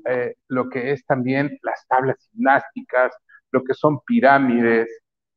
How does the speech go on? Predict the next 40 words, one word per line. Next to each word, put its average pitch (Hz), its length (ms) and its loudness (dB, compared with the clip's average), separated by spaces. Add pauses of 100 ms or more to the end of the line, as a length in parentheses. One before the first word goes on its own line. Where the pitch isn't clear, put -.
y 135 500 -2
esa 156 200 0
bella 170 240 6
disciplina, 147 720 0
manos 139 460 2
libres, 131 520 0
que 117 100 -6
nosotros 135 500 0
le 131 100 2
llamamos 131 560 0
tumbling, 120 560 -2 (500)
que 135 100 2
es 147 40 4
la 147 220 2
gimnasia 135 680 0
a 104 40 -8
manos 113 300 -10 (100)
libres. 120 440 -2 (640)
Eh, 120 420 0
un 127 160 0
poquito 127 380 0
de 120 220 4
ejemplo 131 380 -2
de 123 220 2
esto, 139 300 -2
pues, 120 180 -10
que - 120 -20
son 123 280 -4
el 120 180 -2
resorte, 135 1120 0
que 120 60 -10
es - 120 -18
el 120 100 -8
mortal, 139 880 2
que 123 80 -6
es - 100 -10
el 127 120 -6
salto 117 360 -6
del 113 200 -16
tigre, 139 640 -4